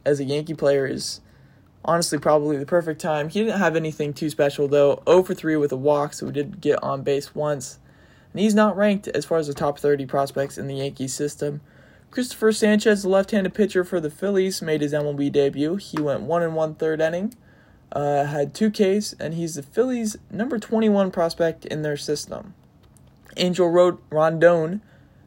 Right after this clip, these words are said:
uh, right-handed pitcher for the Cardinals, made his M L B debut. He went one inning and w-,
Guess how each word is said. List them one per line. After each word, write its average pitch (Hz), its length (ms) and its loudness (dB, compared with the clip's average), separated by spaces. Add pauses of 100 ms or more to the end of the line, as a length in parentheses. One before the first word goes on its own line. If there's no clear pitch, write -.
(100)
uh, 139 680 0
right-handed 180 420 4
pitcher 180 240 2
for 170 140 -4
the 147 100 0
Cardinals, 185 520 -2
made - 180 -2
his 196 220 0
M 156 120 -4
L 156 80 -4
B 147 120 -4
debut. 143 440 2
He 180 180 -8
went 143 200 -2
one 165 240 0
inning 180 360 -2
and 143 220 -6
w-, 147 80 -8